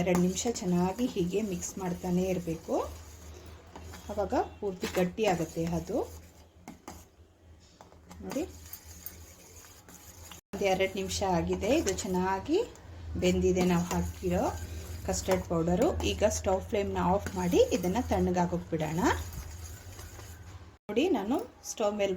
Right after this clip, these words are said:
ಮತ್ತೊಂದು ಪಾತ್ರೆ ಇಟ್ಕೊಂಡಿದ್ದೀನಿ. ಅದಕ್ಕೆ ಒಂದು ಕಪ್ಪಷ್ಟು ಸಕ್ಕರೆನ ಹಾಕ್ಕೊಂಡಿದ್ದೀನಿ. ಇದಕ್ಕೆ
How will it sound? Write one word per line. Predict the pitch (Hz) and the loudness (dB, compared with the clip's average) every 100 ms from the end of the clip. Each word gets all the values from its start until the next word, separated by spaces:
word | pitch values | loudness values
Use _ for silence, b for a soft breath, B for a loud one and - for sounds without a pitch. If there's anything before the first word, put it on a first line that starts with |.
| 180 | -2
ಮತ್ತೊಂದು | 180 196 190 185 | -4 -6 -6 -6
ಪಾತ್ರೆ | 175 185 175 | -4 -2 -4
ಇಟ್ಕೊಂಡಿದ್ದೀನಿ. | 175 175 170 175 202 269 175 | -4 -4 -4 -2 -2 -2 -2
ಅದಕ್ಕೆ | 185 180 302 - 202 | -4 -4 -4 -2 -4
ಒಂದು | 208 - | -6 -6
ಕಪ್ಪಷ್ಟು | 185 196 180 - 415 - - - - - | -6 -6 -6 -2 0 2 2 2 2 0
ಸಕ್ಕರೆನ | 214 180 233 247 220 196 | 0 0 2 2 2 -2
ಹಾಕ್ಕೊಂಡಿದ್ದೀನಿ. | 180 - 185 175 170 180 254 466 - - - - - - _ - - - _ _ - - - | -4 -4 -2 -2 0 0 0 -2 -6 -16 -18 -20 -20 -20 _ -20 -20 -20 _ _ -20 -10 -6
ಇದಕ್ಕೆ | 208 - | -4 -2